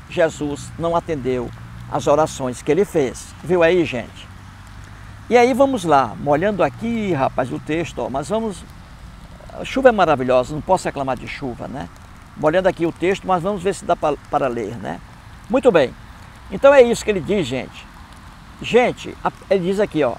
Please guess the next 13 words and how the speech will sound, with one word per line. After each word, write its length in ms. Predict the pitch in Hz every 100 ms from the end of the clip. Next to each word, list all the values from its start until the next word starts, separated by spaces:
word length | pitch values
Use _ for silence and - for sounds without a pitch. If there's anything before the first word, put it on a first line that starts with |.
| - 170
"a 60 |
pessoa 420 | - 185 - 240
entrar 320 | 247 180 160 151
numa 180 | 190
igreja 440 | 175 135 135 120 131
para 260 | - 143
orar, 380 | 123 123 170 139 - - - - -
pedindo 400 | - 165 160 214
a 80 | 196
cura 280 | - 147 135
de 100 | 127
uma 140 | 127
doença, 560 | 117 120 156 170 -